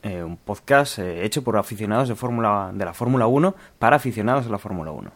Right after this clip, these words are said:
Hoy, pues, eh, no estamos todo el equipo, eh, llegamos a, a la mitad, que es lo que siempre nos marcamos para poder grabar un, una buena tertulia. No tenemos a nuestro compañero Osvaldo, ni a Agustín,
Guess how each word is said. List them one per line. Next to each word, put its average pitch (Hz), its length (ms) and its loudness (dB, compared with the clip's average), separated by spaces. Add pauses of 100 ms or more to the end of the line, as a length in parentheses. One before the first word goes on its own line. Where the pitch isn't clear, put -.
(600)
Hoy, 143 320 6
pues, 104 640 0
eh, 85 200 -8
no 110 120 2
estamos 127 300 0
todo 120 120 2
el 113 60 2
equipo, 143 420 4
eh, 131 100 0
llegamos 110 560 2
a, 92 520 0
a - 200 -4
la 104 120 4
mitad, 127 340 4
que - 140 -6
es 107 80 0
lo 107 80 2
que 107 100 -10
siempre 139 300 2
nos 127 160 2
marcamos 113 440 0
para 95 300 -2
poder 107 260 2
grabar 107 280 4
un, 95 280 0 (140)
una 113 160 0
buena 104 260 2
tertulia. 143 520 0 (760)
No 131 160 2
tenemos 131 380 4
a 110 180 4
nuestro 104 300 -2
compañero 110 760 2
Osvaldo, 165 760 6
ni 110 200 0
a 95 80 0
Agustín, 147 680 0